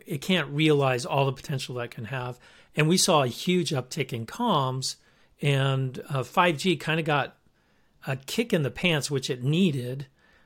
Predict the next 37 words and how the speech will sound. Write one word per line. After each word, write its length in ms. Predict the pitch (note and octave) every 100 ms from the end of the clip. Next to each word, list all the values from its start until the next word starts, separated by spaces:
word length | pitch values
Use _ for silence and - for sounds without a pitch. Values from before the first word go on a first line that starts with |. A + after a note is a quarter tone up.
| _ -
um, 320 | D3 C3+ C3
to 180 | - C3+
be 160 | C3+
adopted, 760 | A#2+ C#3 C3 D3 - B2+ A#2 -
uh, 220 | D3 C3 B2
with 180 | B2 -
the 60 |
pandemic 540 | - C#3 B2 C3 B2 B2
as 160 | A#2
well. 460 | A#2+ D#3+ C#3 - _ _ _ _ _ _
Uh, 240 | D#3 C#3 - -
and 280 | E3 D3+ - -
I'm 240 | D3 D3
glad 280 | D3+ G#3+ F3
you 80 | D#3+
brought 260 | F3 D3+
that 160 | D3 C#3
up. 280 | E3+ - -
Even 380 | G3+ A3+ A3 F3+
today, 800 | - D#3+ C4 E3 C3+ E3+ G3+ - _ _ _ _ -
I've 180 | E3+
got 300 | F3 D#3+ D#3
a 60 | D#3+
bunch 280 | C3 D3+ C#3+
of 60 |
high 160 | B2 D3+
schoolers. 400 | C#3 - C3 D3
I 80 | D3+
got 100 | C#3+
three 180 | E3 D3+
high 180 | C#3
schoolers. 600 | C3 - C3+ B2+ D#3 E3+ - _ _ _ _
They 140 | - F#3
all 260 | E3+ G3+
have 180 | F#3+ G#3
Chromebooks 440 | - A3+ F#3 B2+ -
now, 280 | C3 A2